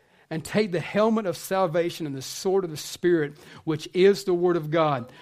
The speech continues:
praying always with all prayer and supplication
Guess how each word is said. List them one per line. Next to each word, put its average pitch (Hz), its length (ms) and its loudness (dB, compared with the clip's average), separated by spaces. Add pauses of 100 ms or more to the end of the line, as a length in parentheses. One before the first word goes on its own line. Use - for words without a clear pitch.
(160)
praying 208 400 6
always 170 580 6
with 147 220 -8
all 196 240 4
prayer 175 300 0
and 151 60 -4
supplication 165 920 -4